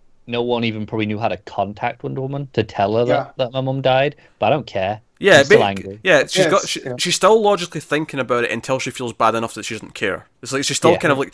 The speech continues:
Speaker 3: she's saying, "Okay, that makes sense. She's not
Speaker 2: Yeah.
Speaker 3: because she's busy." Blah blah blah blah. And then eventually, it's just it overcomes, and it's like, "No, no, screw her. I'm alone. I hate her."
Speaker 2: Right.
Speaker 3: Uh, and that. So I like that she's kind of sympathetic. Um,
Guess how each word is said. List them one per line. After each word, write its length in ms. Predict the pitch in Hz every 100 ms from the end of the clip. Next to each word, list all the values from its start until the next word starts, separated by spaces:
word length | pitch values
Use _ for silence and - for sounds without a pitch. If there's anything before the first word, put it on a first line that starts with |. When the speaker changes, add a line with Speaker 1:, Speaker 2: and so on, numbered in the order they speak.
| -
Speaker 3:
she's 160 | - 143
saying, 160 | 160
"Okay, 220 | 151 - 120
that 200 | 127 131
makes 180 | 170
sense. 220 | - 139 131
She's 140 | 123
not 140 | 120
Speaker 2:
Yeah. 40 | 131
Speaker 3:
because 220 | - 113
she's 100 | 117
busy." 300 | 113 107 110
Blah 180 | 110 110
blah 120 | 107
blah 100 | 104
blah. 260 | 98 104 95 - - _ _
And 120 | 123 127
then 140 | 131
eventually, 640 | 120 127 127 123 127 113
it's 100 | 110
just 140 | - -
it 60 |
overcomes, 560 | 117 107 - 113 107 101
and 100 | 101
it's 140 | -
like, 100 | 104
"No, 140 | 107 98
no, 180 | 95 - _ _ -
screw 480 | - - 139 160
her. 380 | 143 123 113 107 - -
I'm 200 | 120 127
alone. 420 | 120 113 107 104
I 100 | 107
hate 280 | 107 113 107
her." 200 | 110 107 - - -
Speaker 2:
Right. 220 | 135 131 -
Speaker 3:
Uh, 300 | 110 104 104
and 200 | - 101
that. 200 | 98 - -
So 100 | 180
I 60 | 175
like 160 | 214
that 60 | 240
she's 80 | -
kind 100 | 226
of 80 | 214
sympathetic. 640 | 208 - 151 123 139 - - _ _ -
Um, 680 | 127 127 123 123 120 117